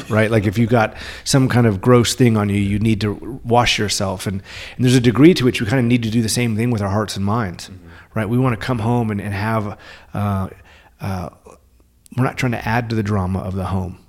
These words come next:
Speaker 1: You know, when I go home, my wife has already been, you know, <laughs> probably dealing with some knockout dragouts with three boys. And, uh, and so I wanna make sure that we're,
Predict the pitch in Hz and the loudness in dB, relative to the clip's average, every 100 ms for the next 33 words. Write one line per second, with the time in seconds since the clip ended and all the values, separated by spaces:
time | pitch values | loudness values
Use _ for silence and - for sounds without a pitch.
0 | - 107 110 117 110 101 104 101 101 101 | -4 -2 0 2 2 2 2 0 0 0
1 | 98 98 101 98 92 87 87 - - - | 0 0 0 -2 -2 -6 -10 -16 -20 -20
2 | - 117 101 87 - - - 123 101 - | -4 0 0 -2 -8 -8 2 4 4 -2
3 | - - - 127 117 110 - 113 110 101 | -12 -2 4 4 4 2 0 0 0 0
4 | 104 101 104 101 98 101 101 - 110 98 | 0 2 4 4 2 -2 -6 0 0 2
5 | 101 101 98 - - - - - 98 101 | 2 0 -2 -8 -12 -20 -14 -6 -2 -2
6 | 98 95 101 101 95 110 101 107 104 104 | -2 -4 -4 -4 -2 0 0 0 -2 -2
7 | - 107 95 107 104 101 | -2 -2 -2 -2 0 -2